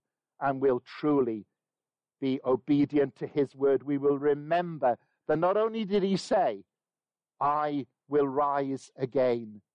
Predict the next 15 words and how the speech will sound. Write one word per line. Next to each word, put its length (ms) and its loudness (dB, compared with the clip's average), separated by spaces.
we 180 2
will 180 2
remember 680 0
that 180 0
he 140 -10
said, 320 -2
"Go 240 0
into 240 -10
all 240 2
the 80 -4
world 480 0
and 180 -2
preach 360 -2
the 100 -2
gospel." 580 -4